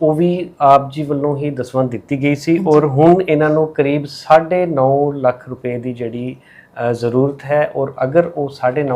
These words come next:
Speaker 1: ਲੱਖ ਰੁਪਈਆ ਆਪ ਸਮੂਹ ਸੰਗਤ ਮਿਲ ਕੇ, ਕੋਈ ਵੱਡੀ ਗੱਲ ਨਹੀਂ ਹੈ, ਅ, ਬੜੇ ਆਰਾਮ ਨਾਲ ਹੋ ਸਕਦਾ ਹੈ। ਜਾਂ ਕੋਈ ਵੀ ਐਸੀ ਆਰਗੇਨਾਈਜ਼ੇਸ਼ਨ, ਕੋਈ ਐਸੀ ਵੱਡੀ ਸੰਸਥਾ,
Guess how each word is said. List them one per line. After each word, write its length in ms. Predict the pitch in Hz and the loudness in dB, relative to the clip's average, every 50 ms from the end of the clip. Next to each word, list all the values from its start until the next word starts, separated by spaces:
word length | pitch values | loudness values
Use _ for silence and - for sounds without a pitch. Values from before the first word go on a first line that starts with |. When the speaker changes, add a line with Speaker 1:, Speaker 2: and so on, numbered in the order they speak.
| 127 123 | -2 0
Speaker 1:
ਲੱਖ 240 | 120 120 117 - - | -2 -4 -4 -6 -16
ਰੁਪਈਆ 600 | 117 - - 120 113 117 123 123 123 120 120 - - - _ _ _ - | -20 -16 -14 -12 -10 -6 -2 -2 -2 -2 -4 -10 -16 -20 _ _ _ -6
ਆਪ 200 | - 123 131 131 | 0 2 2 2
ਸਮੂਹ 280 | 131 - - 139 131 135 | 2 -4 -4 -2 -2 -2
ਸੰਗਤ 500 | 131 - - 127 123 113 123 123 123 123 - - - - - 131 | -2 -4 -6 -6 -4 0 0 -2 -2 -2 -10 -12 -14 -12 -8 -6
ਮਿਲ 280 | 127 123 127 127 127 | -4 -2 -2 -2 -4
ਕੇ, 360 | 123 127 - 131 127 127 123 - - - _ _ _ - | -4 -4 -4 -2 -2 -2 -6 -8 -18 -20 _ _ _ -6
ਕੋਈ 100 | - 135 | -4 -2
ਵੱਡੀ 320 | 120 131 120 120 135 131 135 | 0 0 -2 0 -2 2 2
ਗੱਲ 200 | 131 123 123 127 | 2 2 2 2
ਨਹੀਂ 220 | 127 127 127 127 | 0 0 0 0
ਹੈ, 240 | 123 127 139 - - _ _ - - 123 120 120 120 120 | 0 -2 -2 -4 -8 _ _ -4 0 0 2 2 2 0
ਅ, 40 | - - - 143 | -4 -10 -8 0
ਬੜੇ 300 | 131 139 143 151 151 - | 2 4 4 4 2 2
ਆਰਾਮ 280 | 139 - 196 208 208 208 | 0 2 2 2 2 2
ਨਾਲ 140 | 196 185 165 | 2 0 0
ਹੋ 160 | 127 117 120 | -2 -4 -8
ਸਕਦਾ 360 | 117 - 110 101 101 107 107 | -10 -10 -14 -14 -10 -10 -10
ਹੈ। 200 | 113 120 - - _ - - - - _ - | -10 -10 -16 -18 _ -20 -20 -20 -20 _ -6
ਜਾਂ 200 | 131 143 151 151 | 2 6 6 6
ਕੋਈ 360 | 147 - - 156 165 170 175 170 | 4 2 2 2 4 4 4 2
ਵੀ 180 | 165 180 175 151 | 0 -2 0 2
ਐਸੀ 340 | 143 139 139 - 156 156 - 143 | 2 2 2 0 -4 -2 4 6
ਆਰਗੇਨਾਈਜ਼ੇਸ਼ਨ, 840 | 135 135 139 139 147 147 147 143 135 139 143 135 - - 151 147 147 | 6 6 6 4 4 4 4 4 4 2 -2 -2 0 -2 0 0 0
ਕੋਈ 260 | 147 - - 147 143 - | -2 -2 -2 -2 0 2
ਐਸੀ 280 | 131 139 135 - - 147 | 0 0 0 0 -6 -4
ਵੱਡੀ 340 | 131 131 127 120 135 143 139 | -4 -4 -4 -2 -4 -4 -4
ਸੰਸਥਾ, 640 | 139 - 131 131 127 127 - - 147 143 139 139 | -4 -2 -2 -2 -4 -4 -2 0 2 2 2 0